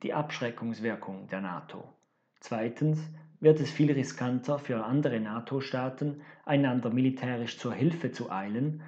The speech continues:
wenn sie die U S A nicht im Rücken haben. Das heißt, das Bündnisversprechen und seine Abschreckungswirkung verlieren an Wert. In den nächsten Wochen und Monaten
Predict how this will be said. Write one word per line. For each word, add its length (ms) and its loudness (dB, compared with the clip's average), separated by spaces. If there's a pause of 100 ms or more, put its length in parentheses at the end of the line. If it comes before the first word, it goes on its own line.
(240)
wenn 160 6
sie 100 6
die 160 4
U 220 6
S 200 4
A 200 -2
nicht 300 -4
im 140 0
Rücken 380 -2
haben. 300 -8 (760)
Das 220 -2
heißt, 420 -2 (260)
das 200 0
Bündnisversprechen 1160 2
und 120 0
seine 280 0
Abschreckungswirkung 1080 2
verlieren 540 4
an 180 2
Wert. 380 -2 (1700)
In 120 4
den 140 8
nächsten 480 6
Wochen 340 4
und 220 -2
Monaten 680 0